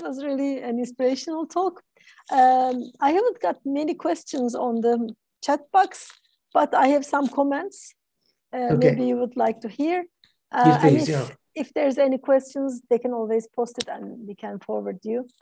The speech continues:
Speaker 1: uh, and we can talk, uh, at the end of the session. Okay, one.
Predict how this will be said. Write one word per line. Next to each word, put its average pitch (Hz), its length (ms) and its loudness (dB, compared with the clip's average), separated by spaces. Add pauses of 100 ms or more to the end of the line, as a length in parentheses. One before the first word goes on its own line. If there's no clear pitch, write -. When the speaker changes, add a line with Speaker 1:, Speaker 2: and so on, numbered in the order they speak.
(420)
Speaker 1:
uh, 202 240 -2
and 208 240 -6
we 214 80 -6
can 202 240 -8
talk, 196 400 -8
uh, 196 300 -10 (180)
at 220 140 -14
the 214 100 -6
end 202 180 -6
of 220 140 -12
the 214 60 -16
session. 214 380 -10 (460)
Okay, 226 320 -2 (140)
one. 269 400 -8